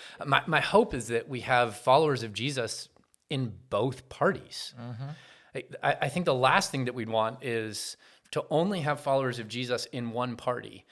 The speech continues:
Speaker 1: uh, because, uh, that gives no ability for followers of Jesus to prophetically speak into the other
Speaker 2: Mm.
Speaker 1: party,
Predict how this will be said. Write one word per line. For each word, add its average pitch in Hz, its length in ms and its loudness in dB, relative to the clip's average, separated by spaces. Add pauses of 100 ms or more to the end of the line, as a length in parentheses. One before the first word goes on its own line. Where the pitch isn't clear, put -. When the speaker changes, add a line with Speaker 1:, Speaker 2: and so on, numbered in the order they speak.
(360)
Speaker 1:
uh, 113 380 0
because, 123 800 0 (460)
uh, 120 220 0 (260)
that 131 480 0
gives 123 640 -2 (160)
no 135 240 0
ability 131 500 2
for 113 180 -6
followers 117 380 0
of 104 80 -8
Jesus 117 400 -6
to 113 100 -10
prophetically 113 600 -4
speak 113 320 -6
into 107 160 -2
the 104 140 0
other 127 140 4
Speaker 2:
Mm. 98 60 -6
Speaker 1:
party, 98 320 -4